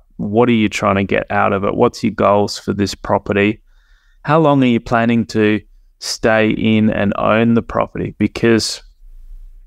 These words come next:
where partnerships don't work is when your overall alignment and goals change, and especially what causes them to often end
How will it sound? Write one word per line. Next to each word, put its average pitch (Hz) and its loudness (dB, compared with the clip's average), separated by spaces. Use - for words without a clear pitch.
where 139 4
partnerships - -2
don't 104 0
work 107 0
is 110 0
when 104 0
your 107 2
overall 113 4
alignment 107 2
and 101 0
goals 104 4
change, 139 0
and 110 0
especially 120 0
what 117 -2
causes 117 2
them 104 2
to 113 -4
often 110 0
end 135 0